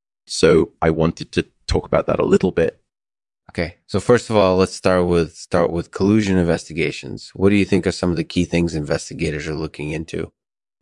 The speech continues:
Speaker 1: Well, I think a lot of people are looking into whether or not there were any contacts between the Trump campaign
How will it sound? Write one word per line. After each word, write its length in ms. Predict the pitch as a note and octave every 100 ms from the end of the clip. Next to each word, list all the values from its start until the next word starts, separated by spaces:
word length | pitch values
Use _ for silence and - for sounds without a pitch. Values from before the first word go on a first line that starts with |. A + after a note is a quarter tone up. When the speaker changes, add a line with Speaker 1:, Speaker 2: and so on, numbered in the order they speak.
| _
Speaker 1:
Well, 160 | D3 -
I 80 | C3
think 200 | F#3+ G3
a 60 |
lot 220 | G2+ E2 F#2+
of 160 | -
people 360 | - - - D#2
are 60 |
looking 380 | E2+ D#2 - D#2+
into 560 | D#2 D2 - - D2 D2 -
whether 400 | E2+ E2+ D#2+ C#2
or 120 | A#1+
not 300 | - C2+ - _ _
there 160 | - D2
were 340 | C2+ D2 - -
any 200 | B1 A1 -
contacts 720 | - E2+ - - - - -
between 380 | - - - -
the 80 |
Trump 440 | - - - C#2 -
campaign 800 | - C#2 - - - - -